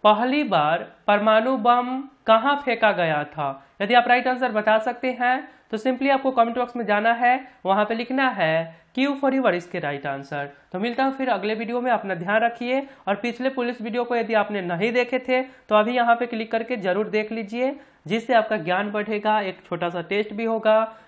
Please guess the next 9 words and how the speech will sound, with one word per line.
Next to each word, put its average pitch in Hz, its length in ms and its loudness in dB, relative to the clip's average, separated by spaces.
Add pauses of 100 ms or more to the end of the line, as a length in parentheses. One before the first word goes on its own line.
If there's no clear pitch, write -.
(120)
नॉलेज 220 340 4
भी 233 120 -4
बढ़ेगा। 226 680 4
तो 190 280 -2
आप 185 280 4
हमारे 196 220 -2
साथ 208 160 -6
रेगुलर 196 380 -2
रहिए, 233 440 -2